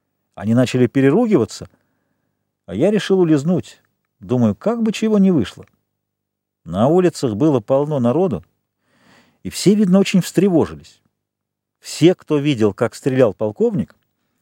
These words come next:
рассказывали, как было дело. Вокруг каждого такого рассказчика толпились люди и стояли, вытягивая шею и слушая.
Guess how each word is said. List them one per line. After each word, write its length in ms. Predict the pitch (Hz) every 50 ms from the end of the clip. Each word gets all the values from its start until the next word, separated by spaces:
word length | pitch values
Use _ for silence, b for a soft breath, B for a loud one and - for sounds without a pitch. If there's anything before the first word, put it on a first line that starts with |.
| _ _ _ _ _ _ _ _ -
рассказывали, 680 | - 165 185 - - 240 233 190 135 135 123 113 110
как 240 | - 180 165 117 104
было 180 | 107 110 110
дело. 280 | 123 151 160 117 82 - _ _ _ _ _ _ _ _ _ _ _ _
Вокруг 400 | 92 98 104 - 139 156 139 _
каждого 440 | - 156 151 143 123 107 120 113 113
такого 320 | - 120 - 139 120 110
рассказчика 680 | 110 113 107 - - - 165 170 - - - 135 - -
толпились 560 | - - 120 120 - - 135 123 110 98 -
люди 400 | - 120 165 208 202 143 104 - b b b b b b b b b b b
и 60 | -
стояли, 540 | - - - - 117 123 160 190 196 175 123
вытягивая 600 | 98 120 117 - 156 147 131 113 107 104 104 101
шею 360 | 90 - - 175 196 190 165
и 120 | - 160 147
слушая. 540 | - - 165 156 131 110 - - 87 -